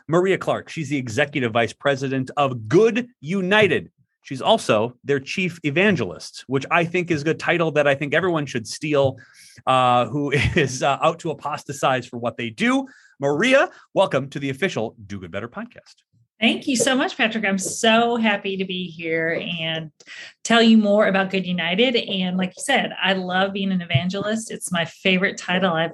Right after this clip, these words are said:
Speaker 2: ever held. And, uh, you know, this is a perfect opportunity for me to put that into practice and, and to tell you and your listeners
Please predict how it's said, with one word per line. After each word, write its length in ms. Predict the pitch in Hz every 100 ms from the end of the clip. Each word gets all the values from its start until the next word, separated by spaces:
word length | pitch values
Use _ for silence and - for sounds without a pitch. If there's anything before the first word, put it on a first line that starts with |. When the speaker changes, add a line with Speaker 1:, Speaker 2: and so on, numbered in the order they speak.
| _
Speaker 2:
ever 220 | 220 220 226
held. 400 | 196 180 220 - _ - - - - -
And, 420 | 196 190 185 190
uh, 340 | 180 175 170 170
you 160 | - -
know, 200 | 190 180
this 180 | 233 226
is 100 | 190
a 60 |
perfect 340 | - 240 226 208
opportunity 600 | 202 - 214 208 226 247
for 180 | 208 180
me 240 | 190 196
to 220 | 185 165 165 -
put 220 | 220 220
that 220 | 208 196
into 160 | 214 185
practice 600 | - 185 190 - 302 - 180
and, 340 | 180 175 165
and 240 | 170 165
to 120 | - 180
tell 260 | - 202
you 400 | 190 185 220 247
and 180 | 208 180
your 120 | 175
listeners 600 | 170 190 - 220 220 -